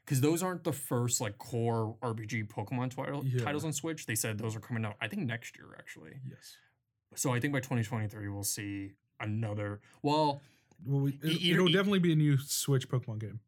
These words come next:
Speaker 1: well, either a Switch Pokemon game or the, n-, whatever Nintendo's next console is, it will launch
Speaker 2: You,
Speaker 1: with a
Speaker 2: oh, yeah,
Speaker 1: Poke-,
Speaker 2: you're
Speaker 1: it'll,
Speaker 2: right.
Speaker 1: it'll
Speaker 2: <laughs>
Speaker 1: launch with a Pokemon game.
Speaker 2: The successor. Oh, dang.
Speaker 1: The
Speaker 2: I haven't
Speaker 1: Switch. <laughs>
Speaker 2: The Switch. It's,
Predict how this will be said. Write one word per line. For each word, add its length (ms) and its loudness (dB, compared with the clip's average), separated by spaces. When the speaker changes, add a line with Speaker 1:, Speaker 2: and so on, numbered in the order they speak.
Speaker 1:
well, 160 4
either 300 4
a 60 4
Switch 340 2
Pokemon 320 2
game 260 -2
or 480 4
the, 260 0
n-, 160 4
whatever 220 4
Nintendo's 540 4
next 380 0
console 420 -2
is, 360 -4
it 60 -4
will 220 0
launch 420 0
Speaker 2:
You, 140 4
Speaker 1:
with 120 4
a 40 6
Speaker 2:
oh, 60 6
yeah, 100 6
Speaker 1:
Poke-, 160 4
Speaker 2:
you're 100 4
Speaker 1:
it'll, 140 2
Speaker 2:
right. 140 -2
Speaker 1:
it'll 240 4
Speaker 2:
<laughs> 0 -
Speaker 1:
launch 340 2
with 140 -6
a 180 -6
Pokemon 360 -8
game. 240 -12
Speaker 2:
The 120 2
successor. 760 -4
Oh, 160 0
dang. 360 -2
Speaker 1:
The 80 2
Speaker 2:
I 40 4
haven't 160 4
Speaker 1:
Switch. 540 -4
<laughs> 120 -8
Speaker 2:
The 80 6
Switch. 680 2
It's, 280 0